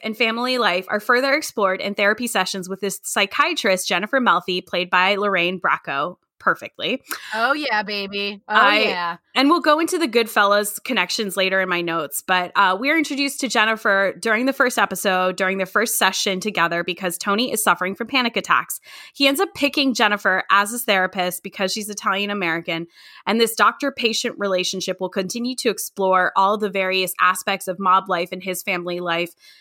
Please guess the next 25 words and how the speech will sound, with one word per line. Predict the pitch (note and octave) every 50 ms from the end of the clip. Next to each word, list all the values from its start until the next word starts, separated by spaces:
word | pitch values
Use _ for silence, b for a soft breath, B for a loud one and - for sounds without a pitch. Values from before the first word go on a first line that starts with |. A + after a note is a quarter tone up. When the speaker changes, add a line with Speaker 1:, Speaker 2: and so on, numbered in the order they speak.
| b b b -
Speaker 1:
and | G3+ F#3+ F#3 F#3 F3+ - - -
his, | - - - A3 G#3 G3 D3+ - - - -
you | A3 A3+ G3
know, | F#3 F3 E3+ E3 D#3+ - - _ -
his | G#3 A3 A3+ A3 -
issues | G3 G#3+ G#3 - A3 G3+ F#3 F#3 F#3 F3 - - _ _ -
with | G#3 G3+ G3 -
clear | - - - D#4 F4+ F#4+ F#4
codependency | F4+ - D#4 C4 A#3 A3+ - A#3 A3+ A3+ A3+ A3 G3+ - G#3 -
issues, | F#3 F3 - - F3+ F3 E3 F3 F#3 F3+ - B B B B B B B B
um, | F#3+ F#3+ F#3 F#3 F3+
as | D3 G#3 G3+ G3+
well | A3 G#3+ G#3 G#3 G#3+
as, | F#3 F3+ F#3 F3+ F3+ F3+ - -
um, | - G3 F3+ F3 E3+ E3+ F3 - -
insecurity | - G#3+ G3 - G#3 - - B3+ G#3+ G3+ G3+ G3 F#3 F3+ F3 F3 F3 F3 F3 F3 E3 - -
and | F3 F#3 E3+ E3+ E3+ F3+
toxic | E3+ - G#3 G3 F#3 - - G3+ - -
masculinity | G3 F3+ F3+ - - - G3+ F#3 F#3 F3+ F3+ F3+ E3+ E3+ E3+ F3+
and | F3+
all | G3+ A#3 A#3
sorts | - - B3 G#3+ G#3+
of | G#3+ G#3 -
themes | - F#3+ F#3 F#3 F3
that, | F#3 F3+ E3 -